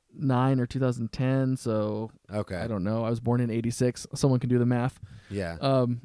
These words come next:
Speaker 1: early twenties. And, uh, parlayed that into, worked at N B C doing primetime T V, social media for four years, and then turned that into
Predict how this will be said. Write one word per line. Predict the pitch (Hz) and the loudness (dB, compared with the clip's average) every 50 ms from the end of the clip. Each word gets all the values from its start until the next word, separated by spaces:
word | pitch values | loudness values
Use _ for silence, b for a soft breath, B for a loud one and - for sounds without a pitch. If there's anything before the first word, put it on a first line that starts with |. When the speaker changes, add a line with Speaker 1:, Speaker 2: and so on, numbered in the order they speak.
| - _ - | -12 _ 2
Speaker 1:
early | 165 160 151 135 | 4 4 4 4
twenties. | - - 107 101 101 98 - - - _ _ - _ _ _ _ _ _ _ - _ _ _ _ _ _ _ _ _ _ _ _ - - _ _ _ _ _ | 2 0 -2 -2 -2 -4 -6 -10 -18 _ _ -20 _ _ _ _ _ _ _ -20 _ _ _ _ _ _ _ _ _ _ _ _ -20 -20 _ _ _ _ _
And, | - 113 107 104 101 101 104 | -8 -6 -4 -4 -4 -4 -4
uh, | 101 101 101 101 101 - _ - | -4 -4 -4 -4 -6 -8 _ -6
parlayed | - 127 127 120 117 113 110 110 | -4 -2 0 0 0 -2 -2 0
that | 113 104 107 | -2 -2 -2
into, | 101 101 110 - - 110 104 104 101 - _ _ _ _ _ _ _ _ _ _ _ _ _ _ | -4 -6 -8 -6 -6 -6 -6 -6 -8 -10 _ _ _ _ _ _ _ _ _ _ _ _ _ _
worked | - 120 113 110 - - | -4 -2 -2 -2 -2 -2
at | 113 95 - _ _ _ _ | -6 -6 -6 _ _ _ _
N | 123 123 120 | -8 -6 -4
B | 113 117 | -4 -4
C | - - 123 117 113 113 | -4 -4 -2 -2 0 0
doing | 110 113 110 110 107 - _ _ | 0 0 0 -2 -2 -6 _ _
primetime | - 123 113 110 113 - 120 110 110 110 110 110 110 110 - - _ _ _ _ _ _ _ _ - - | -2 0 0 0 0 0 0 0 0 -2 -2 -4 -6 -6 -8 -12 _ _ _ _ _ _ _ _ -10 -4
T | - 123 117 | -2 -2 0
V, | 110 113 113 110 107 | 0 0 0 -2 -2
social | - - 113 110 - 117 110 | -2 -2 -2 0 -2 -2 -2
media | 110 110 110 110 110 | -2 -2 -2 -2 -2
for | - 110 | -4 -6
four | 107 - 113 110 113 | -6 -4 -2 -2 0
years, | 113 110 110 117 123 - | 0 0 -2 -4 -6 -8
and | 117 110 | -10 -12
then | 110 | -12
turned | 110 - 120 120 | -8 -6 -4 -2
that | 120 117 117 | 0 0 0
into | 113 113 - 123 110 113 | 0 -2 -2 -2 -2 -2